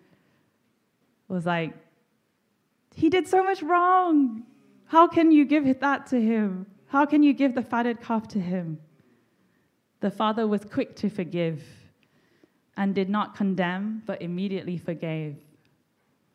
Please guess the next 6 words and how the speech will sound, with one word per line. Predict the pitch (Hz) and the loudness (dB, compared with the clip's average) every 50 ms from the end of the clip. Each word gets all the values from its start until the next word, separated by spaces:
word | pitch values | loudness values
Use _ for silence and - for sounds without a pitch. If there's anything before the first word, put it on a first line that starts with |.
| - | -10
Are | - 175 165 | -6 -6 -4
we | 160 185 190 196 196 202 202 202 202 208 202 202 190 | -4 -4 -6 -6 -6 -8 -8 -8 -8 -8 -10 -10 -10
like | 190 196 208 208 214 | -8 -6 -6 -6 -6
that? | 220 247 285 294 311 - _ _ _ _ _ _ _ _ _ _ _ _ _ _ _ _ _ _ _ - | -6 -6 -6 -6 -8 -12 _ _ _ _ _ _ _ _ _ _ _ _ _ _ _ _ _ _ _ -8
Are | 175 175 | -6 -6
we | 170 180 190 196 202 196 190 196 | -4 -4 -4 -6 -6 -6 -8 -12